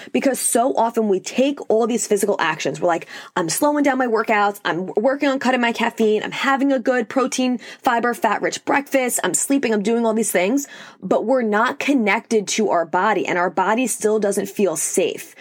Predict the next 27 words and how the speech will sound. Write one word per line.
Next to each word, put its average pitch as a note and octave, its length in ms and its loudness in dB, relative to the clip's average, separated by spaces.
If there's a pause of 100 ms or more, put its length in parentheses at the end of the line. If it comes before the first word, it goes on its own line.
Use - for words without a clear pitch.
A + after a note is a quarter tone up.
(180)
which A#3 200 -2
is G#3 140 0
why G3+ 300 2
we're G#3+ 180 0
not, G#3 340 0 (140)
you're G3+ 100 2
not G#3 280 0
going C#4+ 220 2
to B3+ 80 0
get G#3+ 260 -2
the F#3+ 80 2
depth F3+ 640 -2
of F#3 460 0
change G#3 500 0
that G#3 140 -2
you G#3 80 0
possibly E3+ 500 0
can G3 460 0 (280)
if B3 160 0
you A#3 160 2
don't A3 360 0
have A#3 160 0
that A3 160 0
relationship F#3+ 840 0
with F3 160 -2
your E3 80 -2
body. C#3 400 -4